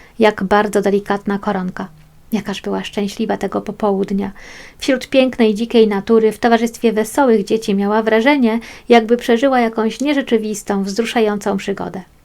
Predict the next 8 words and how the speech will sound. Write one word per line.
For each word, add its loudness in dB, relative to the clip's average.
I 6
obok 0
Leny, 2
która -4
kochała -4
ją -4
całym -2
sercem. -10